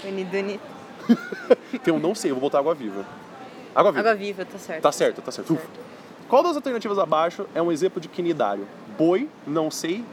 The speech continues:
Speaker 2: caravela.
Speaker 1: Caravela.
Speaker 2: Caravela? O que é uma caravela?
Speaker 1: É uma água-viva que pare-, é, tipo, ela é muito gigante.
Speaker 2: Ah, ah, por isso
Speaker 1: É
Speaker 2: o
Speaker 1: tipo
Speaker 2: nome
Speaker 1: uma
Speaker 2: caravela?
Speaker 1: água-viva. Não é uma água-viva, eu tive uma água-viva, só que ela é gigante. Eu acho que é por
Speaker 2: Hum,
Speaker 1: isso.
Speaker 2: ah.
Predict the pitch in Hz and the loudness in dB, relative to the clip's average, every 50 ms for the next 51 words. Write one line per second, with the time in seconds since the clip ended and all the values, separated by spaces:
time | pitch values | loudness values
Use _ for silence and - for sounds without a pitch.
0 | - - - 165 165 170 135 120 110 101 101 95 - 208 196 190 180 170 170 175 | -6 -2 0 2 2 0 0 -2 -2 -4 -4 -4 -4 -2 -2 -2 0 -2 -4 -6
1 | - - - - - - - - - 117 117 113 - - - - 139 156 127 - | -8 -14 -18 -20 -18 -18 -12 -4 0 2 2 2 0 -4 -8 -6 -6 -6 -8 -10
2 | - - - - 453 494 - - 185 143 123 117 104 98 92 - - - - - | -16 -14 -10 -10 -10 -6 -4 -4 -4 -2 -2 -4 -4 -4 -6 -8 -12 -18 -18 -20
3 | - - - 190 202 196 196 202 196 190 190 196 190 196 190 - - - - 190 | -16 -10 -6 -4 -2 -2 0 -2 -4 -4 -6 -6 -4 -6 -6 -6 -6 -6 -4 -4
4 | 180 - - 185 180 - - - 202 175 190 196 190 190 196 180 - 190 190 180 | -2 0 -2 -2 -2 -2 -2 0 0 2 2 0 0 -2 -2 -4 -4 -6 -8 -8
5 | 165 165 165 165 160 160 - - - - - - - - - - - - - - | -8 -8 -10 -10 -10 -12 -14 -16 -16 -16 -18 -18 -18 -18 -18 -18 -18 -18 -18 -18
6 | - - - - 139 147 156 156 156 - 135 143 - 165 175 254 320 311 - - | -18 -14 -8 -4 -2 0 0 0 0 -2 -6 -2 2 4 6 6 6 4 4 2
7 | 190 220 262 302 294 302 294 277 285 269 254 226 190 180 175 180 180 175 170 156 | 2 2 2 4 2 2 2 2 2 0 0 -2 -6 -8 -8 -6 -6 -6 -6 -6
8 | 156 151 147 156 156 - - - - - - - 240 277 226 180 156 151 165 160 | -6 -6 -6 -8 -10 -14 -18 -20 -18 -12 -8 -4 -2 -2 0 0 -2 -2 -2 -2
9 | 156 160 165 170 160 151 151 147 151 160 180 - - - 233 220 202 180 175 170 | -4 -4 -6 -8 -8 -8 -8 -8 -8 -8 -10 -10 -10 -10 -10 -8 -6 -6 -4 -4
10 | 175 170 170 170 165 170 180 - - - 180 175 190 214 185 165 165 - 214 233 | -4 -4 -6 -6 -8 -10 -10 -8 -6 -6 -4 -4 -4 -6 -6 -8 -6 -4 -4 -4
11 | - - 311 240 - - - - 127 127 - - - - 110 110 117 120 120 | -4 -4 -4 -2 -2 0 0 0 -2 -2 -4 -10 -8 -6 -4 -2 -2 -2 -2